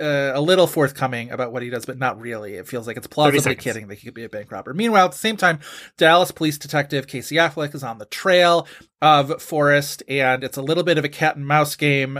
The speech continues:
Speaker 1: Uh, uh, Casey Affleck sort of comes to respect this guy the more he hears people talk about him.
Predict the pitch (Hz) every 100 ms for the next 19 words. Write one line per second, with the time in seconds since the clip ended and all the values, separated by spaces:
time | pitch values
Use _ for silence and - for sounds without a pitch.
0 | 135 131 127 120 - 127 - 131 123 117
1 | _ - 147 151 135 135 139 - 127 -
2 | - 127 - 123 - - 170 156 - 143
3 | 135 131 135 127 123 117 117 110 127 120
4 | - 120 - - 147 151 147 143 143